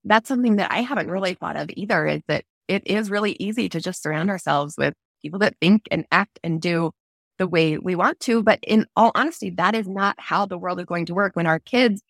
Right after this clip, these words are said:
go into the workplace and all of a sudden find that the people they haven't chosen, you know, they didn't get to choose all their coworkers. They all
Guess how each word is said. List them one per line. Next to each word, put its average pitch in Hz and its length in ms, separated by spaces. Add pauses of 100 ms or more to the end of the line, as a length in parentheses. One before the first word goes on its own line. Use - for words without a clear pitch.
(380)
go 220 160
into 214 260
the 190 100
workplace 185 560
and 170 200 (360)
all 233 160
of 226 60
a 220 60
sudden 208 380
find 220 480
that 175 180 (420)
the 202 100
people 254 240
they 165 120
haven't 208 480
chosen, 156 640 (240)
you 196 100
know, 151 200
they 170 120
didn't 190 160
get 190 120
to 208 80
choose 185 280
all 165 140
their 170 140
coworkers. 147 600 (380)
They 202 140
all 185 240